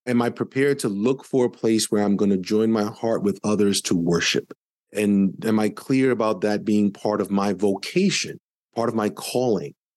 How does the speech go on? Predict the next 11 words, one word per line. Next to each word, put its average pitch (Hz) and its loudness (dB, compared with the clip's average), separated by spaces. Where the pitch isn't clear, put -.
to 117 -4
gather 113 0
to - -4
worship?" 95 0
The 113 -4
second 143 0
part 127 -2
of 101 -2
it 101 0
would 98 -2
be 98 2